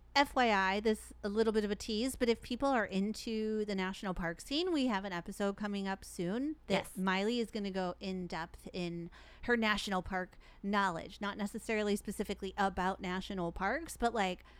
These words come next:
Speaker 1: how
Speaker 2: How
Speaker 1: to
Speaker 2: to.
Speaker 1: prep to visit
Speaker 2: Yes.
Speaker 1: them
Speaker 2: Yes.
Speaker 1: and just get into all the
Speaker 2: Yeah.
Speaker 1: fun stuff with that.
Speaker 2: Yes,
Speaker 1: But
Speaker 2: yes, yes. Thank you for that plug. And while we're talking about episodes,
Speaker 1: Yeah.
Speaker 2: what are we talking about in today's episode?
Speaker 1: We're talking about our periods.
Speaker 2: Oh, yeah. Oh,
Speaker 1: <laughs>
Speaker 2: yeah.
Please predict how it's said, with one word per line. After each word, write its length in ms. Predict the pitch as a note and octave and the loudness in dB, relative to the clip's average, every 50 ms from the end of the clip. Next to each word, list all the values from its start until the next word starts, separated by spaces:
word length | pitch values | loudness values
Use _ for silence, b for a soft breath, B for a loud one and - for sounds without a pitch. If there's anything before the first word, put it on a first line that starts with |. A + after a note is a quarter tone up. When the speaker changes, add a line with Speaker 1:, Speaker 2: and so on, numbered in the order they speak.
| b b | b b
Speaker 1:
how 220 | b - B3 A#3 A#3 | b 0 2 2 4
Speaker 2:
How 80 | F#3 F3+ | 4 2
Speaker 1:
to 100 | - - | 2 0
Speaker 2:
to. 60 | D#3+ | 0
Speaker 1:
prep 220 | - G#3 G3+ G#3+ F3+ | 2 2 0 0 -2
to 180 | - - G#3+ F3+ | -6 -6 -4 0
visit 320 | F3 G#3+ - F#3 A3+ G#3+ | 4 4 4 6 4 4
Speaker 2:
Yes. 40 | A3 | 4
Speaker 1:
them 360 | A3+ G3 F#3 F3+ F3 F3 F3 F3 | 4 2 4 4 2 0 -2 -2
Speaker 2:
Yes. 60 | E3+ E3 E3 | -2 -2 -2
Speaker 1:
and 440 | D#3+ D#3+ E3 E3 E3 E3 E3+ E3+ - F3 F3 F3 | -4 -6 -8 -8 -8 -8 -10 -10 -12 -14 -16 -12
just 280 | - F3+ E3+ - - - G#3+ E3 | -10 -10 -10 -10 -12 -14 -6 -2
get 120 | - F#3+ | -2 0
into 180 | F#3+ F#3 F3+ F3+ | 0 0 -2 -2
all 80 | E3+ | -2
the 80 | D#3+ F3 | -2 -2
Speaker 2:
Yeah. 40 | - | -4
Speaker 1:
fun 160 | - E3 E3 | -6 -6 -8
stuff 180 | - - D#3+ - | -8 -10 -10 -10
with 100 | - - | -10 -12
that. 180 | - - - - - - | -12 -12 -14 -14 -6 0
Speaker 2:
Yes, 160 | A#3+ A#3+ C4 | 2 2 2
Speaker 1:
But 80 | C4 - | 2 0
Speaker 2:
yes, 100 | A3+ A3 - | -2 -2 -2
yes. 160 | F#3+ E3 - | -4 -4 -2
Thank 200 | - B3+ B3 A#3+ | -2 0 0 2
you 80 | C#4 C#4 | 2 4
for 80 | - | 6
that 180 | C4 B3 A#3 A3+ | 8 8 6 6
plug. 340 | - - G3+ F3+ F3 F#3 - | 6 6 6 6 6 4 2
And 140 | - G#3+ A3 | 2 4 6
while 160 | G#3 G#3 G#3 | 6 6 6
we're 80 | G#3 G#3 | 4 2
talking 280 | - B3 B3+ - B3+ | 4 4 4 4 4
about 180 | A#3 A3 A3 - | 4 4 4 4
episodes, 540 | G3+ F3+ G3+ - - F#3+ F3 F3 F3 F3+ - b b b b | 4 0 0 -2 0 0 0 2 0 0 -4 b b b b
Speaker 1:
Yeah. 60 | D#4 | -2
Speaker 2:
what 220 | F#3 G3 B3 C#4+ - - | 4 6 6 6 8 8
are 120 | A#3+ A#3+ | 6 6
we 140 | A3+ A#3+ B3 | 6 4 2
talking 360 | A3+ A3+ A3 G#3 - G#3+ G#3 | 4 4 4 4 4 2 2
about 220 | G3+ G3 F#3+ - | 4 4 4 4
in 80 | - A3 | 4 2
today's 540 | G#3+ - A#3 F#3+ E3+ G#3+ B3+ D#4 E4+ C#4+ - - | 4 4 2 4 6 6 8 8 8 6 4 4
episode? 520 | - F#3+ - F3+ - - - C#3+ C3 A2+ - | 2 2 2 0 -4 -4 -4 -4 -4 -4 -4
Speaker 1:
We're 60 | - | -2
talking 260 | - - G4 - - C#4 | 0 0 0 0 2 2
about 120 | C4+ A#3+ | 0 2
our 140 | F#3 E3 - | 0 0 -2
periods. 580 | - - B3+ B3 G#3 E3+ D#3+ D#3+ F3 F3 F3+ - - | 0 2 2 2 2 2 -2 -4 -6 -8 -2 4 10
Speaker 2:
Oh, 340 | A#3+ C4+ D4+ E4+ G4 A4+ G#4+ | 12 12 12 12 12 12 10
yeah. 580 | C4+ G#3+ F#3+ F#3 F#3 F#3 F3+ E3 E3 D#3+ D#3+ - | 6 4 4 4 4 4 4 4 4 2 2 6
Oh, 440 | G3+ G#3+ B3+ E4+ A4 A#4+ A4+ A4+ A4+ | 8 8 10 10 10 8 8 8 6
Speaker 1:
<laughs> 40 | F4+ | 6
Speaker 2:
yeah. 920 | B3 G#3 G#3 G3+ G3 F#3+ F#3 F#3 F3+ F3 E3+ E3+ E3+ E3 D#3+ D#3 D3+ D3 | 6 6 8 8 8 8 8 6 6 4 4 2 2 2 0 -2 -2 -4